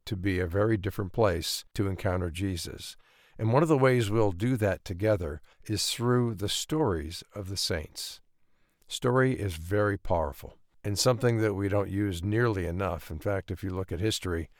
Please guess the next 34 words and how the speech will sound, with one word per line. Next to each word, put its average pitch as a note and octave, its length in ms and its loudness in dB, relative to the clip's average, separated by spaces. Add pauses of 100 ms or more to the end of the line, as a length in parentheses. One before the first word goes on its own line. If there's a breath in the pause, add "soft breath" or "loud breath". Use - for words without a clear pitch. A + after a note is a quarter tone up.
it's C3+ 180 0
the A#2+ 120 0
way B2 340 4
that G#2+ 280 0 (220)
things C#3 280 6
were A2+ 100 4
passed G2+ 420 2
down. G#2 400 2
It's F2 140 -8
the G2+ 100 -6
way F#2+ 140 0
that F#2+ 160 -2
values G2 560 0
were E2+ 100 -6
passed F2 380 -2
down F#2+ 220 -4
from F#2+ 180 -6
generation F#2+ 560 0
to F2 80 -6
generation F#2 680 -2 (100)
for F#2 540 -2 (360 soft breath)
thousands F#2 460 0
of D#2 140 -8
years. E2+ 440 -8 (160)
So A2 380 6 (100)
here, G2+ 460 4 (140)
we're A#2 140 0
going A#2+ 280 8
to A2 200 2
approach G#2+ 600 0 (120)
the G#2+ 120 4
idea A2 400 6
of A#2 140 2
community E2+ 640 0